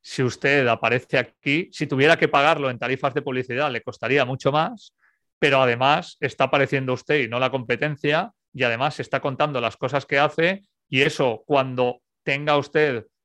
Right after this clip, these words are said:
un buen tráfico también en sus redes sociales y lo utilice de manera circular, va a hacer que otras personas se interesen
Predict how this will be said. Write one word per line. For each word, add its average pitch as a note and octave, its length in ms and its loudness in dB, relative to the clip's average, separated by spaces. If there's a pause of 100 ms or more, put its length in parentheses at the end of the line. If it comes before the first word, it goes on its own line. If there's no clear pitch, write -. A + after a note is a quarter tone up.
(120)
un C3+ 280 -6
buen C3+ 220 4
tráfico C#3 480 0
también A#2+ 320 -2
en B2 100 -4
sus A#2 160 -8
redes C3 280 0
sociales - 1120 -4
y - 20 -8
lo A#2 100 -2
utilice A#2+ 380 -4
de A#2 80 -2
manera B2 300 0
circular, C#3+ 640 0 (340)
va C3+ 120 2
a C3+ 40 6
hacer D3+ 240 0
que C#3+ 80 -2
otras C3 220 -4
personas C3+ 380 -4
se B2+ 100 -8
interesen C3 640 -2